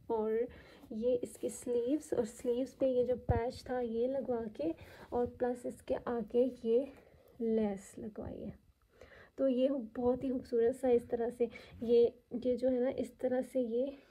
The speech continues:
काफ़ी खूबसूरत लग रहा है और different सा थोड़ा सा बाकी कपड़ों से ना, अ, different हो गया है बाकी, अ, design से। जो चाक है ना वो short वाले रखे हैं और इसको भी same वैसे ही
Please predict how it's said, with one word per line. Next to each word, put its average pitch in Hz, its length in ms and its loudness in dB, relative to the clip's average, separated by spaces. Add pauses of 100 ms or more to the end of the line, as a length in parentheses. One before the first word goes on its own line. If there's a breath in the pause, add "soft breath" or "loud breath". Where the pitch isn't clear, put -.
काफ़ी 240 320 -4
खूबसूरत 220 560 -4
लग 233 180 0
रहा 247 120 0
है 262 100 -4 (120)
और 233 100 -4 (280)
different 233 480 -2
सा 233 240 -8
थोड़ा 220 240 -2
सा 220 180 -6
बाकी 214 320 -4
कपड़ों 226 320 -8
से 226 140 -10
ना, 240 60 -4
अ, - 800 -8
different 220 420 -2
हो 214 80 0
गया 214 200 -2
है 202 120 -8 (840 soft breath)
बाकी, 226 440 -2
अ, 220 360 -2
design 208 400 0
से। 214 240 -8 (460 loud breath)
जो 233 180 4
चाक 240 580 2
है 240 120 0
ना 240 180 0 (380 loud breath)
वो 220 320 2 (100)
short 214 420 0
वाले 214 180 -2
रखे 214 280 0
हैं 220 80 -4 (380 loud breath)
और 254 100 6
इसको - 300 2
भी 302 100 2
same 269 340 2
वैसे 247 460 0
ही 262 100 -4